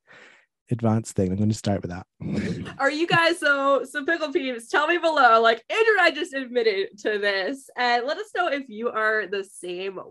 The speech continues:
Speaker 2: way here. Like, are you team down with easy, straight to hard? <laughs> Or are you like, "No, I'm gonna ease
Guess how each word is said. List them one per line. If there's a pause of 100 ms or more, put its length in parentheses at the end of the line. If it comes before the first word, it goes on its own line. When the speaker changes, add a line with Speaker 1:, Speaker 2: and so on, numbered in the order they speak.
Speaker 2:
way
here. (260)
Like,
are
you
team
down
with
easy,
straight
to
hard?
<laughs> (560)
Or
are
you
like,
"No,
I'm
gonna (100)
ease